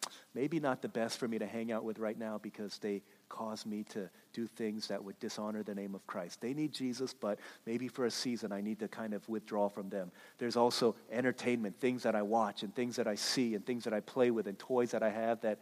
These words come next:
yeah, you know what, Jesus probably wouldn't like these things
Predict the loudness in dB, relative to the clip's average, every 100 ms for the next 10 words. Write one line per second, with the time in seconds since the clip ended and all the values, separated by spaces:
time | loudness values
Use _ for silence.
0 | -8 -20 -20 -14 -10 -10 -10 -8 -4 -4
1 | -4 -6 -6 -6 -8 -12 -20 -20 _ _
2 | _ -12 -6 -4 -2 0 0 -2 -4 -6
3 | -8 -16 -20 _ _ _ _ _ _ _
4 | _ -12 -6 -4 -4 -4 -6 -6 -10 -12
5 | -12